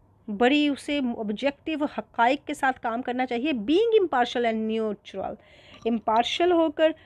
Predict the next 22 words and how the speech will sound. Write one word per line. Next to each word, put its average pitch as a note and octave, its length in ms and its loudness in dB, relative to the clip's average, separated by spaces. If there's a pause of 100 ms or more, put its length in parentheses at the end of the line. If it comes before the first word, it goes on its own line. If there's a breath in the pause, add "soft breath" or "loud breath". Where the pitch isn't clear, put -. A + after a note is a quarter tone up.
(160 soft breath)
जुज़वी A#3+ 520 2
तौर E4 240 0
पर D4+ 240 -2 (240 soft breath)
या A3+ 240 -2
गैर B3 220 4
जानिबदारा-, A3+ 720 0
जा-, G3+ 300 -2
दाराना G#3 400 0
तौर G#3+ 180 -4
पर, G#3+ 200 -4
दोनों A3 340 0
तरह B3+ 180 0
से A3+ 140 -4
उसे B3+ 260 -4 (140)
सिर्फ C#4+ 300 -6
हक़ाइक़ G#3+ 400 -2
बच्चों G#3+ 260 -2
को G#3 100 0
देने G3+ 260 0
चाहिए। G#3+ 320 -2 (400 loud breath)
He D4 60 0
should C4+ 260 0